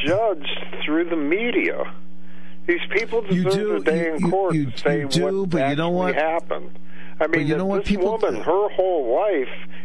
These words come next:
Speaker 1: is her image, and it's gone without her even being able to defend anything she did.
Speaker 2: Well,
Speaker 1: And she's
Speaker 2: she'll have her
Speaker 1: probably
Speaker 2: day.
Speaker 1: guilty. I'm not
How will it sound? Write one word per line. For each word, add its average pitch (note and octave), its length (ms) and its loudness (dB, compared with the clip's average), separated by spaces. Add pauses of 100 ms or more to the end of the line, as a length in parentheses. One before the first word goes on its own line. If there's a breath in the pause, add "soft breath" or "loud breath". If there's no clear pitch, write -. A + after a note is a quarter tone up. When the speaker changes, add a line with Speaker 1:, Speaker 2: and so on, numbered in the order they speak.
Speaker 1:
is D3 200 2
her C3+ 240 2
image, F3 400 -2 (460 loud breath)
and A#2+ 160 0
it's G3+ 280 0
gone A2 680 -2 (640 loud breath)
without D#3+ 360 2
her E3 180 2
even E3+ 240 0
being D#3+ 260 2
able E3 380 2
to - 60 -4
defend E3 540 0
anything C#3 460 -2 (100)
she C#3 100 -2
did. C#3 320 0 (1120 loud breath)
Speaker 2:
Well, F#3+ 260 0
Speaker 1:
And A#2+ 160 0
she's D4 180 2
Speaker 2:
she'll G3+ 220 0
have D3 140 2
her D#3+ 60 0
Speaker 1:
probably D3 260 2
Speaker 2:
day. A2 40 -4
Speaker 1:
guilty. F3+ 580 0
I'm B2 180 0
not D3 200 0